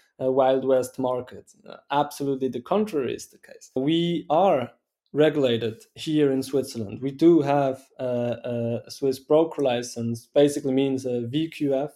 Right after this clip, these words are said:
or S R O membership. So we're indirectly supervised by finma, and everything we do is checked by, you know, the, the regulators. We are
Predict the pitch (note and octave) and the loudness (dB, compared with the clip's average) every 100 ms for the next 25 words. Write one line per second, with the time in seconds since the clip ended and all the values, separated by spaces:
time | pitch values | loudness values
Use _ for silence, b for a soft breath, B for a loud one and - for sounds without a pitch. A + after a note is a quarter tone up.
0 | - A2+ - C#3+ - C3 B2+ C#3 C#3 C3+ | -8 -6 -2 -2 0 0 4 4 4 2
1 | C#3 C#3+ C3+ - A2+ _ - B2+ C#3 C3+ | 0 -2 -6 -10 -12 _ -8 -2 0 -2
2 | - D#3 D#3 C#3+ C3+ C#3 D3+ - F#3+ A#2 | 0 0 2 4 4 4 0 -4 -4 -4
3 | A#2 F#3+ F3 C#3+ C3 C3+ - C3 C3 C3+ | -2 -2 0 0 2 0 0 2 2 2
4 | - C#3 B2 A2 - - B2+ C3+ D#3+ E3 | 2 2 2 -4 -10 -10 -6 0 2 2
5 | - C#3+ C3 B2+ _ _ _ _ C#3+ C3 | 0 -2 -2 -8 _ _ _ _ -4 0
6 | E3+ F3+ D#3 C#3+ D3 D3 C#3+ C3+ C3+ - | 6 6 6 2 4 6 6 4 -6 -16
7 | _ _ - C#3 - - - _ - C3 | _ _ -2 0 -2 -14 -20 _ -4 -2
8 | A#2+ A#2 A#2 - C3 A#2+ A#2+ B2 A#2 A#2 | 0 -2 -4 -6 -4 -4 -4 -2 -2 -2
9 | B2 A#2+ B2 B2 A#2 A2+ A2+ A2+ D3 D3 | -2 -2 -2 -2 -4 -4 -4 -6 0 2
10 | C3 B2 | 2 0